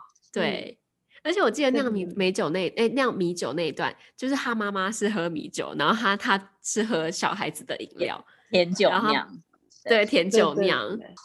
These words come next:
Speaker 2: 我觉得你要说有点收获，我觉得是有的，就是说你，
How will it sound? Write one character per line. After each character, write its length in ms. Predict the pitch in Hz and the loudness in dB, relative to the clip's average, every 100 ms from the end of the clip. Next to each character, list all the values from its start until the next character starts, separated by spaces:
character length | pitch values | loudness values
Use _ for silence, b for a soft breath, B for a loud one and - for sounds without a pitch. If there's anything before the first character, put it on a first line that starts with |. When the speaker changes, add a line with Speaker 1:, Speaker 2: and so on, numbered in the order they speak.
| - | 4
Speaker 2:
我 100 | 240 | 4
觉 120 | 240 | 8
得 100 | 480 | 6
你 80 | 330 | 8
要 160 | 233 311 | 6 6
说 240 | 311 302 | 6 6
有 200 | 247 208 | 8 6
点 220 | 233 262 | 6 0
收 240 | - 233 214 | 0 0 2
获， 160 | 247 | 2
我 160 | 165 185 | 2 0
觉 120 | 214 | 2
得 120 | 226 | 2
是 300 | 233 - 254 | 0 -6 -10
有 240 | 208 - - | -8 -10 -10
的， 100 | - | -4
就 140 | 247 | -4
是 60 | 247 | 2
说 260 | 247 240 - | 0 0 -6
你， 180 | 185 | -14